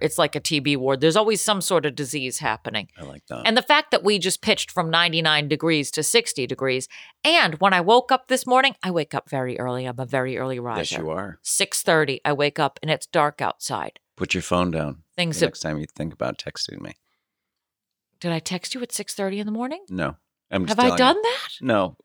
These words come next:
Speaker 2: an employee has.
Speaker 1: Oh.
Speaker 2: But it was at five thirty in the morning.
Speaker 1: I would, why is your phone on?
Speaker 2: Because it's my alarm and my sound machine.
Speaker 1: Get a separate alarm, get a separate sound machine, and turn that shit off at
Speaker 2: I
Speaker 1: night. That will
Speaker 2: can't
Speaker 1: drive you
Speaker 2: because
Speaker 1: crazy.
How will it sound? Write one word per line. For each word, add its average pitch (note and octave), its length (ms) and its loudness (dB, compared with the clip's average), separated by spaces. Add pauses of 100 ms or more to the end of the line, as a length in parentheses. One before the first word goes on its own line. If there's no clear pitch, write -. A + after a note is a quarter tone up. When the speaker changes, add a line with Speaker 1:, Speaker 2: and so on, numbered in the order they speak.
Speaker 2:
an G#2 140 8
employee F#2+ 480 6
has. - 340 -10 (360)
Speaker 1:
Oh. G#3 540 0 (220)
Speaker 2:
But G2 100 4
it E2 60 6
was E2 140 2
at D2+ 120 -2
five E2+ 260 6
thirty - 240 -4
in - 80 -8
the A#1 80 -8
morning. A1+ 320 -12 (1000)
Speaker 1:
I F3+ 180 6
would, A3+ 260 0 (560)
why A3 300 4
is D4 220 4
your A3+ 100 2
phone G3 360 0
on? A2 300 -6 (500)
Speaker 2:
Because - 240 -4
it's - 160 -6
my E2 120 2
alarm D2+ 420 0 (240)
and F2+ 180 2
my - 80 2
sound - 320 0
machine. - 220 -2
Speaker 1:
Get A3+ 200 2
a B3 60 0
separate - 500 2
alarm, E3+ 400 4
get E3 160 2
a D3+ 40 0
separate F#3 440 0
sound G3 280 4
machine, E3 360 0 (240)
and D3 140 -4
turn F3 320 2
that E3+ 180 0
shit D#3 280 2
off C#3 240 4
at D3 100 -2
Speaker 2:
I D#3 40 -2
Speaker 1:
night. C#3 160 2
That D#3+ 100 6
will D#3 80 6
Speaker 2:
can't A3 100 4
Speaker 1:
drive D4+ 260 8
you C4 60 4
Speaker 2:
because - 140 0
Speaker 1:
crazy. C4+ 600 4